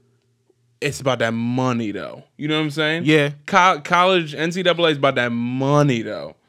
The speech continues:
Speaker 1: And if he's not bringing butts and seats, and if the program doesn't go anywhere, and if,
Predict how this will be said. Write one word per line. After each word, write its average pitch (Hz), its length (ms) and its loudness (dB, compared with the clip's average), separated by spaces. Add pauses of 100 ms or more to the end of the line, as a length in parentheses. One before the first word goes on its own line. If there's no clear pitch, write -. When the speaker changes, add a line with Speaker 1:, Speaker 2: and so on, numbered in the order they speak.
(460)
Speaker 1:
And 135 520 0 (1000)
if 151 320 4
he's 170 360 0
not 170 300 0
bringing 156 340 2
butts 143 360 0
and 131 160 -6
seats, 147 360 -4
and 135 80 -4
if 127 80 -2
the 123 80 -4
program 139 440 -2
doesn't 120 280 -6
go 120 200 -6
anywhere, 147 480 -2
and 135 80 0
if, 127 160 0